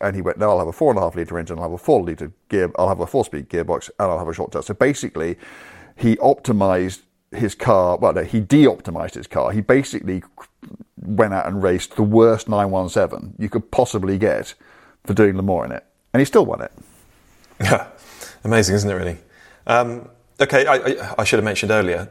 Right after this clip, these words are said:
Speaker 2: just an interesting detail of this car. So the, the space frame chassis was al-, always pressurized with gas, and there's a little dial, isn't there, somewhere on the chassis? So that
Speaker 1: Oh, yeah, I think only, I think it was only in the early cars they used to do
Speaker 2: Is that
Speaker 1: this,
Speaker 2: right?
Speaker 1: yes.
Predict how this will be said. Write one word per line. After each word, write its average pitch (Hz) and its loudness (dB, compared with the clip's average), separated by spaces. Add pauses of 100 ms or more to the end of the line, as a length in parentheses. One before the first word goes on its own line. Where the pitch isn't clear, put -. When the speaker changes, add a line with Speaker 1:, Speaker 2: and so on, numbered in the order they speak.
Speaker 2:
just 185 -2
an 202 4
interesting 143 0
detail 123 -2
of 90 -6
this 87 -6
car. 87 -6
So - -10
the, 104 0
the 104 -10
space 123 0
frame 104 -2
chassis 117 -4
was 87 -6
al-, 101 -4
always 104 0
pressurized 90 -6
with 85 -8
gas, - -6 (280)
and 104 -6
there's 98 0
a 104 -2
little 107 2
dial, 101 2
isn't 101 -6
there, 82 -8
somewhere 87 -8
on 85 -8
the 82 -10
chassis? 82 -10 (340)
So - 0
that 107 4
Speaker 1:
Oh, 104 2
yeah, 104 8
I 107 4
think 165 2
only, 143 6
I 139 4
think 180 -2
it - -2
was 143 0
only 147 4
in 135 0
the 139 4
early 131 6
cars 90 2
they 76 -6
used 80 -8
to 80 -12
do 85 -6
Speaker 2:
Is 90 0
that 117 6
Speaker 1:
this, - 0
Speaker 2:
right? 107 4
Speaker 1:
yes. 78 0